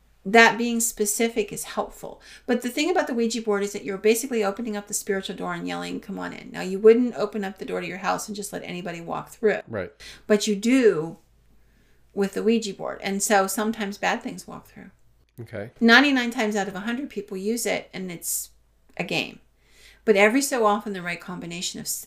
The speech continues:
Speaker 1: of people with the right energy combination use it, and it suddenly stops being a game.
Speaker 2: Because you're not actually calling on anyone in particular. You're just screaming out.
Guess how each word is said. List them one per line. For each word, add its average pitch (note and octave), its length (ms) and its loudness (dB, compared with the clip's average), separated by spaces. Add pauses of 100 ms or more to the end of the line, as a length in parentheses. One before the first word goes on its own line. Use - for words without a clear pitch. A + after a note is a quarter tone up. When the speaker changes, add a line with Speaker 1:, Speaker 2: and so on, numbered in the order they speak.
Speaker 1:
of E3+ 260 -2 (280)
people G#3 580 0 (280)
with G3+ 120 -8
the F#3+ 100 -2
right G3 260 0
energy A3 380 0
combination E3+ 800 -8 (360)
use F#3+ 320 0
it, E3 300 -4
and F#3 140 -2
it E3+ 80 -8
suddenly F#3 400 -4
stops E3+ 360 -6
being - 260 -10
a - 60 -12
game. A#1 360 -20 (280)
Speaker 2:
Because G#2+ 260 -6
you're A2 80 -4
not G2+ 240 -4
actually G#2+ 320 -8
calling G#2+ 420 -4
on F2+ 160 -8
anyone F#2 420 -6
in F2+ 120 -10
particular. F#2+ 520 -8
You're F#2 300 -6 (240)
just - 220 -12
screaming F#2+ 460 -8
out. F#2+ 280 -10